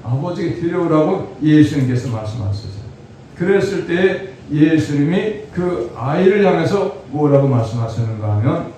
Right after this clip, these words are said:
십팔 절 말씀 우리 같이 한번 읽겠습니다. 시작. 이에 예수께서 꾸짖으시니 귀신이 나가고 아이가 그때부터 나으니라. 아멘.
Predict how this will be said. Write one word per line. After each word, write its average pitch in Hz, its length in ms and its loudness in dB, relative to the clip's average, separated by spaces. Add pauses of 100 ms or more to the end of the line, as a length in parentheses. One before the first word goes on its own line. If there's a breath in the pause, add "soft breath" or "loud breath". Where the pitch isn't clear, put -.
(140)
십팔 - 480 -6
절 151 180 -2
말씀 147 420 0
우리 139 120 2
같이 113 260 -2
한번 123 320 2
읽겠습니다. 107 680 -2 (960)
시작. 127 1200 2 (320)
이에 143 420 8
예수께서 135 680 2 (220)
꾸짖으시니 160 840 2 (260)
귀신이 135 680 2
나가고 120 840 0
아이가 123 480 4
그때부터 196 1040 -2
나으니라. 117 580 2
아멘. 120 720 2